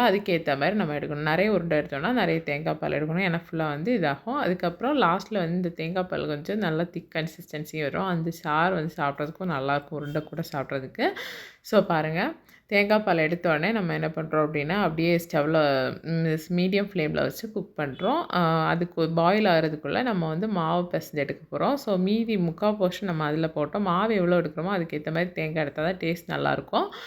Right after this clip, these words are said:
ஆ, அதுலேருந்து கொஞ்சம் கம்மியா எடுத்தா போதும் தேங்காய். நான் வந்து கால் போர்ஷன் தேங்காய் வந்து மாவுல போட்டிருக்கோம். அப்புறம் வெந்தயம் வந்து நம்ம அரைச்சிட்டோம், மாவு கூடயே அரைச்சிட்டோம். இது பச்சை மாவும் இது பண்ணிக்கலாம், வறுத்த மாவுல இது பண்ணலாம். அப்புறம் டேஸ்ட்டுக்கு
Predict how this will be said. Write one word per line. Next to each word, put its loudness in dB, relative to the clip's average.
ஆ, 6
அதுலேருந்து 4
கொஞ்சம் 4
கம்மியா 2
எடுத்தா 0
போதும் -6
தேங்காய். -2
நான் 0
வந்து 2
கால் 2
போர்ஷன் -12
தேங்காய் 0
வந்து 0
மாவுல 2
போட்டிருக்கோம். -4
அப்புறம் 2
வெந்தயம் 2
வந்து -2
நம்ம 0
அரைச்சிட்டோம், 0
மாவு 4
கூடயே -2
அரைச்சிட்டோம். 0
இது -2
பச்சை 4
மாவும் 4
இது 2
பண்ணிக்கலாம், -2
வறுத்த 2
மாவுல 2
இது 0
பண்ணலாம். 0
அப்புறம் 0
டேஸ்ட்டுக்கு 0